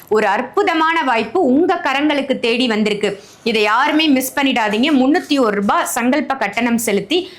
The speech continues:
உங்க பேரை முன்பதிவு பண்ணிக்கோங்க. சப்போஸ் நீங்க இதை பார்க்கும்போது, "நான் வெளிநாட்டுல இருக்கேன், இல்ல வெளி மாநிலத்துல இருக்கேன், என்னால முப்பதாம் தேதி அக்ஷய திருதி அன்னைக்கு அங்க வர முடியாது" அப்படின்னு நினைச்சீங்கன்னா, அதுக்கும் கவலைப்பட வேண்டாம்.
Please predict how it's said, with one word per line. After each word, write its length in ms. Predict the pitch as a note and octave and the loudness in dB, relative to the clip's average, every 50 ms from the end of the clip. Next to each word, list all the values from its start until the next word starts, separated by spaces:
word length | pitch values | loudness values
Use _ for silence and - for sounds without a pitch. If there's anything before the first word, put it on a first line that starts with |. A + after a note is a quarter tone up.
| - - | -8 -4
உங்க 300 | - A3+ C4 D4+ D#4 D#4 - | 0 0 2 2 2 0 0
பேரை 380 | - - A#3+ A#3+ B3 D4 E4+ | -2 -2 -2 0 0 0 2
முன்பதிவு 520 | D#4 B3+ B3 C4 C4+ C4 A#3 G#3+ A#3+ A#3 A3 | 2 2 2 2 2 2 0 0 0 0 -2
பண்ணிக்கோங்க. 520 | G#3+ G3+ G3 F#3+ F3+ G3+ F#3 F#3 F#3+ G3 F#3+ | -2 -2 -2 -2 -2 -2 -2 -2 -2 -2 -2
சப்போஸ் 320 | - F3+ - - D4+ F4+ F4+ | -2 -2 -2 -2 -2 -2 0
நீங்க 200 | - C#4 B3 A3+ | 0 2 2 2
இதை 120 | G#3+ G3+ G3+ | 0 0 -2
பார்க்கும்போது, 580 | G3+ G#3+ A3+ C#4 - E4 C#4+ A3+ A3 G#3 B3+ | -2 -2 -2 0 0 0 0 0 0 0 0
"நான் 200 | D4+ C#4 A#3 F#3+ - - - - - - | 0 0 0 -2 -4 -8 -16 -16 -8 -4
வெளிநாட்டுல 560 | F#3+ A#3 B3 D4+ D#4 C4+ A#3 A#3 A3+ B3 A#3+ G#3 | -2 0 0 2 2 2 0 0 0 0 0 0
இருக்கேன், 360 | F#3+ F3+ - G3+ F#3+ F#3 - - - - - | 0 -2 -2 -4 -4 -6 -6 -12 -14 -8 -4
இல்ல 220 | A#3+ C4 C#4+ F4 | -2 0 0 2
வெளி 320 | E4+ - A#3+ B3+ F4+ D#4 C4 | 0 0 0 2 2 2 2
மாநிலத்துல 560 | A3 A3 C#4 F#4 G4 E4+ D4 - - A3 F#3+ | 2 2 2 2 2 0 0 -2 -2 -2 -2
இருக்கேன், 260 | F#3 F3+ F3+ - A3 | -2 -2 -2 -2 -2
என்னால 320 | G#3+ G3+ F#3+ G3+ G#3+ B3+ C#4+ | 0 0 0 0 0 0 2
முப்பதாம் 400 | C4+ A3+ B3 C4+ C4 C#4 C4+ B3 | 0 0 0 0 0 0 0 0
தேதி 200 | A#3+ A3 B3 A#3+ | 0 0 0 -2
அக்ஷய 300 | G#3 G#3+ - C#4 C4+ A#3 | -2 -2 -2 -2 -2 -2
திருதி 200 | B3+ G#3+ F#3+ G3+ | -2 -2 -2 -2
அன்னைக்கு 240 | G3 G3+ A3+ B3 B3 | -2 -2 -2 -2 -2
அங்க 120 | A#3+ G#3+ | -2 0
வர 220 | F#3 F#3+ G3+ B3 | 0 -2 0 0
முடியாது" 540 | C4+ A#3+ A3 G#3 A#3+ C4 C4+ C4 B3+ A3 A#3+ | 0 0 2 2 0 0 0 0 0 -2 -2
அப்படின்னு 380 | G3+ F3+ G3 G#3 G#3+ G3 G3+ G3+ - | -2 -2 -2 -2 0 -2 -2 -2 -2
நினைச்சீங்கன்னா, 280 | A3+ G3 F#3+ F#3 G#3+ C4 C4+ - - - - - | -2 -2 -2 0 -2 -2 -4 -6 -10 -14 -8 -4
அதுக்கும் 360 | F#3+ G#3 A3 C#4+ C#4+ D#4+ D4+ D4+ | -2 -2 0 0 0 0 0 0
கவலைப்பட 500 | - D#4+ D4+ B3 C4 - A#3 G#3 G#3 G3 | 0 0 0 -2 -2 -2 -2 -2 -2 -2
வேண்டாம். 400 | F#3 F3+ F3+ F3 A3+ D4 F4 | -2 -2 -2 -2 -2 -2 -2